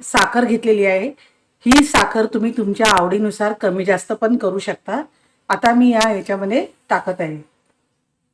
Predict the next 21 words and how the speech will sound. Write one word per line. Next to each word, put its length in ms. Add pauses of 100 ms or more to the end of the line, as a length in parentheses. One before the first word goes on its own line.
(340)
आता 300
याच्यामधली 580
साखर 540
विरघळून 500
द्यायची 300
आहे. 320 (540)
दूध 220
पण 260 (540)
मिल्क 280
पावडर 220
टाकल्यामुळे 680
थोडंसं 320
घट्ट 320
झालेलं 400
आहे. 300 (240)
साखर 720 (300)
विरघळली 680
आहे. 340 (680)
याच्यामध्ये 640 (680)
थोडे 200
पिस्ते, 560